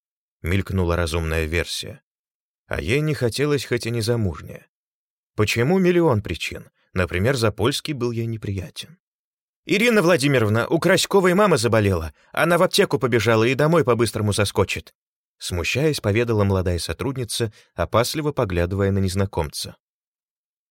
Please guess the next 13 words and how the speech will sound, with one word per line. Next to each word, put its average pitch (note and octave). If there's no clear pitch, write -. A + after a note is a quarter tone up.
"Что?" E3
Погодина C3
долго B2+
переключалась, A2
терла F2+
лоб. F#2
"Хорошо, D3
я G2+
поняла. G#2+
А A2+
с -
мамой-то C3
что?" -